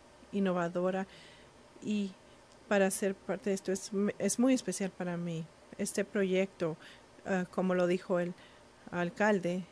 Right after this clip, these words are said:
la Academia Samueli, estamos muy a-, orgullosos de esta academia y la, el, el moro in-, innovador que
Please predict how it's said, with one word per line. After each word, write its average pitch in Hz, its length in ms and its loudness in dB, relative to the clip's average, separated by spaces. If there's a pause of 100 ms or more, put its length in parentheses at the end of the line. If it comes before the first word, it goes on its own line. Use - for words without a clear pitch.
(100)
la 180 340 2
Academia 185 480 0
Samueli, 185 520 -2 (600)
estamos 196 560 0
muy 208 240 2
a-, 196 100 0 (100)
orgullosos 220 680 4
de 180 100 2
esta 175 200 -2
academia 180 640 0
y - 280 -4 (600)
la, 190 520 2
el, 175 140 -2 (1700)
el 180 360 -2 (360)
moro 202 420 2
in-, 190 240 0 (240)
innovador 190 560 2
que 180 220 -2